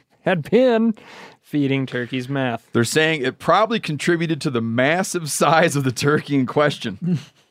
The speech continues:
Speaker 2: This is a quote. "Because it was eating just an unlimited amount of food every day from this particular household. The turkeys seem to have been targeting delivery <laughs> workers."
Speaker 1: <laughs>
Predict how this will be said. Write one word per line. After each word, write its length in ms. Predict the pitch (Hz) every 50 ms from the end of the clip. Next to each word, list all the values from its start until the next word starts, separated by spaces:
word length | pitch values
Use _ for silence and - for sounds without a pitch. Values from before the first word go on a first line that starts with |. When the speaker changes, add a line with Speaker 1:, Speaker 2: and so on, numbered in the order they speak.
| - - - _ _ _ _
Speaker 2:
This 160 | - 120 107 104
is 80 | 101
a 60 | 104
quote. 320 | 104 - 131 127 113 - - _ _ _ _ _ _ _ _ _ _ _ _ _ _ _ _ _ _ _ _
"Because 400 | - 120 - - 147 143 123 117
it 120 | 143 131
was 240 | 131 135 123 107 - _ _
eating 400 | 156 170 180 175 170 160 143 131
just 360 | 107 127 156 160 165 - -
an 200 | - - 123 117 - _
unlimited 800 | - 147 160 175 185 185 165 147 151 156 165 165 175 165 - 156
amount 360 | 151 147 143 143 143 143 139
of 100 | 135 120
food 380 | - - - 147 151 151 151 151 -
every 300 | 127 139 123 143 147 139
day 300 | 110 131 135 131 135 147
from 280 | - 135 120 117 110
this 280 | 107 147 190 185 - -
particular 800 | - _ - 165 - _ - - 165 - - 175 165 151 156 147
household. 720 | 131 - - 127 127 123 - - - 110 92 80 73 67 65 _ _ _ _ _ _ _ _ _ _ _ _ _ _ _ _ _ _ _ _ _ _ _ _ _ _ _ _ _ _ _ _ _ _ - - _ _ _
The 80 | 127 120
turkeys 460 | - - 170 185 196 - 185 185 -
seem 220 | - 180 190 190 185
to 80 | 185
have 220 | 180 175 175 160 139
been 200 | 196 190 170 -
targeting 640 | - - - 185 208 240 247 202 202 175 147 131
delivery 420 | 113 123 123 123 120 104 110 113
<laughs> 20 | 113
workers." 720 | 104 110 98 - - - - 190 - - - - - - -
Speaker 1:
<laughs> 40 | _